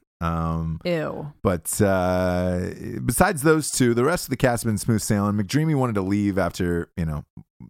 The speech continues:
Speaker 1: eight or nine, he wanted to be a professional race car driver, which always is a good, good
Speaker 2: And
Speaker 1: idea.
Speaker 2: then what about McSteamy?
Speaker 1: Always is a good idea. I don't know what happened with that guy. We saw him on, what was it?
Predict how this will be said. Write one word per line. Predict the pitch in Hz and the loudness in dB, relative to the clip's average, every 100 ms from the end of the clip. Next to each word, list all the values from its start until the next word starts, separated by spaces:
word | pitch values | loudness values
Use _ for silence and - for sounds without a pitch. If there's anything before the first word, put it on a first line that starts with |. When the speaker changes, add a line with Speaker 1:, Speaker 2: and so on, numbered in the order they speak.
| - | -6
Speaker 1:
eight | 95 | -4
or | |
nine, | 90 85 - - - | -2 -4 -6 -18 -8
he | - | -4
wanted | 190 | 0
to | |
be | 123 | 0
a | 104 | 0
professional | - 92 98 92 | -2 -2 -2 0
race | 80 76 | -2 -4
car | 76 | -6
driver, | 73 50 - _ _ | -8 -10 -14 _ _
which | - 87 - - - _ _ _ _ _ | -4 -4 -4 -10 -12 _ _ _ _ _
always | 113 123 120 92 | 4 4 4 0
is | 82 76 | -2 -4
a | |
good, | 69 71 - | -4 -8 -2
good | 85 | 0
Speaker 2:
And | 226 | 2
Speaker 1:
idea. | 220 | 0
Speaker 2:
then | 220 | 0
what | 220 226 | 0 0
about | 226 220 | 0 -2
McSteamy? | 185 180 - - - 208 220 143 - | -2 -6 -8 -14 -8 -4 -4 -4 -2
Speaker 1:
Always | 87 78 73 | 0 -2 -6
is | 67 | -10
a | 71 | -10
good | 69 | -8
idea. | 67 69 73 | -6 -6 -4
I | 90 | -2
don't | 107 156 | 0 0
know | 233 | 0
what | 214 | 0
happened | 135 123 127 85 | 0 -2 -2 -2
with | |
that | 69 | -4
guy. | 64 71 | -8 -4
We | 95 | -2
saw | - 185 165 | 0 0 0
him | 151 | 2
on, | 120 110 104 101 | 0 0 -2 -4
what | 101 | -4
was | 90 | -4
it? | 76 | -6